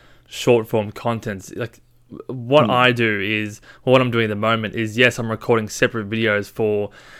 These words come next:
Speaker 1: um, the short form contents like YouTube Shorts, Instagram Reels, and TikTok. And I'll get into those in a, in a second about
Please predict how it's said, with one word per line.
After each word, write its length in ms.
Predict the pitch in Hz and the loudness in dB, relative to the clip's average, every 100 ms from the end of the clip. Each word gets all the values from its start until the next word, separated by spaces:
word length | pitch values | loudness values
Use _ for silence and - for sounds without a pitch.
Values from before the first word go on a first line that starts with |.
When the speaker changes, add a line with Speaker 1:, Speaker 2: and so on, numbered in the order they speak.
| - | -12
Speaker 1:
um, 460 | - 104 98 98 98 - | -6 -4 -4 -6 -12 -8
the 180 | 117 107 | -6 -6
short 300 | - 117 107 | -2 -2 -2
form 180 | 113 | -8
contents 560 | 104 - 117 107 113 101 | -12 -8 -8 -6 -10 -8
like 260 | 107 104 101 | -4 -4 -4
YouTube 340 | 113 98 104 | -8 -8 -12
Shorts, 580 | - - 107 104 101 - | -8 -4 -2 -4 -6 -12
Instagram 540 | 117 104 - 113 104 | -12 -14 -6 -6 -4
Reels, 340 | 104 104 104 104 | -6 -6 -6 -8
and 240 | 104 101 | -12 -14
TikTok. 480 | - 151 - 113 104 | -4 -4 -2 -6 -4
And 60 | 113 | -4
I'll 60 | |
get 120 | 113 120 | -2 -2
into 180 | 113 113 | -4 -4
those 200 | 107 104 | -4 -4
in 80 | |
a, 40 | 101 | -8
in 180 | 80 107 | -10 -12
a 60 | |
second 600 | 98 - 123 113 104 104 | -6 -4 -2 -4 -10 -10
about 280 | - 113 104 | -6 -6 -6